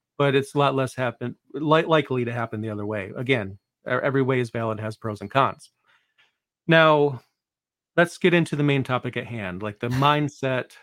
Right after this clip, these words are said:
of the Kubernetes automation, because as I'm going through this, um, there's basically some things or thought processes that come up.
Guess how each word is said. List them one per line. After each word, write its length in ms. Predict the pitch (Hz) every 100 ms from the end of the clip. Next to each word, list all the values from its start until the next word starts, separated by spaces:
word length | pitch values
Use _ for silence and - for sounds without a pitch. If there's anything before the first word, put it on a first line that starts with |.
| _ - 139
of 180 | 123 113
the 220 | 123 113
Kubernetes 680 | - 135 139 135 131 117 -
automation, 560 | 123 120 117 117 123
because 440 | 117 113 131 123 - _ _ _ _ _
as 160 | 165 170
I'm 120 | 175
going 260 | 180 196 180
through 300 | - 185 185
this, 640 | 143 120 120 - - - -
um, 600 | 143 135 131 123 120 117 -
there's 500 | - 131 139 135 120 _
basically 600 | 147 147 160 147 147 135
some 640 | - - 135 131 123 120 -
things 460 | 147 143 139 131 -
or 120 | 123
thought 320 | 110 139 139
processes 680 | - 120 117 110 - 110 101
that 160 | - 117
come 180 | - 107
up. 240 | 104 104